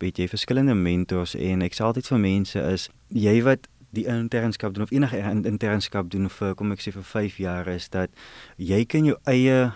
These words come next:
beeld of jou eie, jy kan jou eie re-, resepie bou en te sê is, eh, ek vat die van hy persoon, ek vat dit van hy persoon, ek vat dit van hy persoon. So ek het van al my mentors het ek ietsiekie gevat wat ek wil doen en ek het opgeëindig by De Grendel in my laaste internskap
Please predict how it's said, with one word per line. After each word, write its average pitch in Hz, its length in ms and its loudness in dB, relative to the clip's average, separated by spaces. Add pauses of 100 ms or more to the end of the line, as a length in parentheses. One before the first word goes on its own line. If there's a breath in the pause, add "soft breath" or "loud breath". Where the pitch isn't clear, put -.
(300 loud breath)
beeld 110 400 2
of - 160 -8
jou 104 140 -2
eie, 131 340 2
jy 101 160 -2
kan 127 140 2
jou - 100 -2
eie 139 160 0
re-, 107 180 0 (140)
resepie 98 540 -4 (160)
bou 92 260 0 (460 loud breath)
en 95 180 -2
te 98 80 -4
sê 107 220 0
is, - 80 -8 (180)
eh, 98 200 -4 (100)
ek - 100 -12
vat - 140 -6 (280)
die - 80 -6
van 107 160 -2
hy 85 140 -4
persoon, 90 180 -10
ek - 80 -16
vat 101 160 -6
dit 90 160 -8
van 92 140 -6
hy 85 160 -6
persoon, 95 280 -6
ek - 60 -12
vat 87 160 -6
dit 85 140 -8
van 90 140 -6
hy 82 120 -4
persoon. 85 240 -6
So - 120 -6
ek - 120 -4
het - 100 -10
van 127 240 4 (460 loud breath)
al 123 100 0
my 123 120 0
mentors 95 340 0
het 98 120 0
ek - 140 -20
ietsiekie 120 340 -2
gevat 107 360 -2
wat 98 140 -2
ek 90 100 -6
wil 95 140 0
doen 113 220 2 (120)
en 98 260 0
ek 92 120 -4
het - 80 -20 (160)
opgeëindig 107 480 -2
by 101 140 0
De 95 100 -4 (100)
Grendel 110 340 2
in 104 60 2
my 95 80 -2
laaste 92 460 -4 (120)
internskap 107 760 0